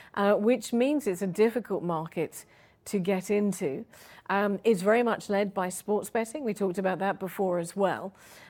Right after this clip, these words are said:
With that in mind, and the fact that you chose the U S as one of the markets to move into, how has that looked for you? I mean, that is a tough, tough market to be venturing into.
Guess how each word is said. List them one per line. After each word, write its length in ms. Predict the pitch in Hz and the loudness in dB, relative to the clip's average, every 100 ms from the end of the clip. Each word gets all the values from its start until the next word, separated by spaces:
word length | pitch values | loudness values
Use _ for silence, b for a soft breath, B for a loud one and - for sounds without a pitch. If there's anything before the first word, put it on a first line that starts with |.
| B - | B -2
With 280 | 220 262 | 2 4
that 240 | 277 330 - | 2 0 2
in 160 | 220 | 2
mind, 380 | 233 226 175 170 - | 4 2 0 -2 0
and 160 | 214 | 2
the 80 | 214 | 2
fact 260 | 208 254 208 | 0 -6 -4
that 100 | 202 | -6
you 300 | 196 240 269 | -2 0 0
chose 680 | - - 226 190 175 175 - b b | -2 -2 0 2 0 -4 -12 b b
the 100 | 202 202 220 | 0 4 4
U 80 | 220 | 4
S 260 | 202 196 | 0 0
as 140 | 208 175 | -4 0
one 180 | 196 190 | 0 0
of 140 | 175 | 0
the 240 | 185 180 - | 0 0 0
markets 540 | 196 202 202 208 - | 0 0 -2 -4 -6
to 100 | - | -4
move 220 | 190 175 180 | -2 -2 0
into, 380 | 226 220 151 143 B B | 0 0 -4 -6 B B
how 320 | - 359 427 | -10 -6 -4
has 160 | 381 | -4
that 240 | - 370 214 | -4 -6 -2
looked 300 | 240 359 - | -2 -2 -6
for 240 | - 175 | -2 0
you? 140 | 139 127 | 0 0
I 80 | |
mean, 220 | 214 233 226 | 0 2 4
that 220 | 285 277 | 2 0
is 220 | 233 277 | -4 -2
a 180 | 247 254 - | -2 -4 -8
tough, 480 | - 226 233 - - b b - | -6 -2 -2 -6 -20 b b -10
tough 440 | - 214 254 - | 0 2 0 0
market 580 | 233 202 190 185 220 233 B B - | 2 4 2 0 -2 -2 B B -6
to 120 | 214 | 0
be 140 | 254 | 2
venturing 460 | 226 196 180 - 262 | 4 2 2 -2 -2
into. 420 | 339 381 - | -2 -4 -8